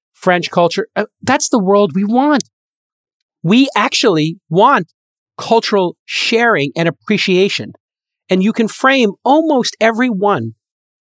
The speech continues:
of these instances from cultural appropriation and just pause for a second and say, "What was the person's intent? Were they intending to appropriate and take and steal from somebody?" In some cases, sure, th-, that exists as a thing. But we are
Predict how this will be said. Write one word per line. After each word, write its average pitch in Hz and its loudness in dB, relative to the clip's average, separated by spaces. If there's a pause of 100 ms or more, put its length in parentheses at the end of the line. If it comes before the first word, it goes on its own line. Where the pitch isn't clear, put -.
(100)
of 170 0
these 214 -2
instances 143 -4 (480)
from 165 -2
cultural 214 0
appropriation 190 0
and 190 0
just 208 -4
pause 269 2
for 240 -4
a 196 -2
second 175 -2
and 160 -4
say, 160 0 (180)
"What 220 0
was 440 2
the - -2
person's 175 -2
intent? 147 -4 (640)
Were 208 2
they 196 4
intending 277 0
to 202 -2
appropriate 170 -2
and 123 -6
take 175 0
and 139 -6
steal 151 -2
from 233 -4
somebody?" 294 -2 (440)
In 220 0
some 302 0
cases, 294 0
sure, 180 -2 (500)
th-, 214 -4
that 233 0
exists 226 0
as 147 0
a 143 -2
thing. 117 -2 (500)
But 170 -2
we 302 4
are 170 2